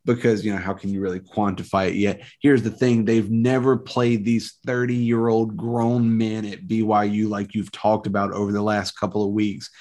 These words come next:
And these teams don't know each other. They never, ever play.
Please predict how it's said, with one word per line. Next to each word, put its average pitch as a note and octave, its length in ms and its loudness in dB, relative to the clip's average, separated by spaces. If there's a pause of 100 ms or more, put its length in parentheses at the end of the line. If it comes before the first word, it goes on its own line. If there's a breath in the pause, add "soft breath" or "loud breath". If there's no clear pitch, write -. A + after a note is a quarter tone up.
(420 loud breath)
And A2+ 640 0 (260 soft breath)
these C3 240 0
teams B2 380 0
don't G2+ 340 -4
know C#3+ 320 4
each C#3+ 240 0
other. B2 320 0
They G2+ 180 -2
never, A2+ 800 0
ever A#2+ 360 2
play. G#2 640 -2